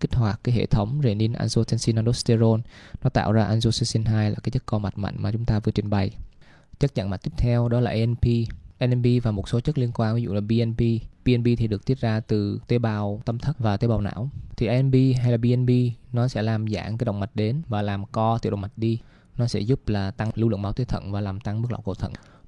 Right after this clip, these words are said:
Một số các cái chất mà giãn mạch khác, ví dụ như là prostaglandin và dopamine. Một số loại prostaglandin như là prostaglandin E hai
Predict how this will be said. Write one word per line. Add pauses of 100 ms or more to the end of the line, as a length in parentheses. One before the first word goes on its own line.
Một
số
các
cái
chất
mà
giãn
mạch
khác,
ví
dụ
như
là
prostaglandin
và
dopamine. (200)
Một
số
loại
prostaglandin
như
là
prostaglandin
E
hai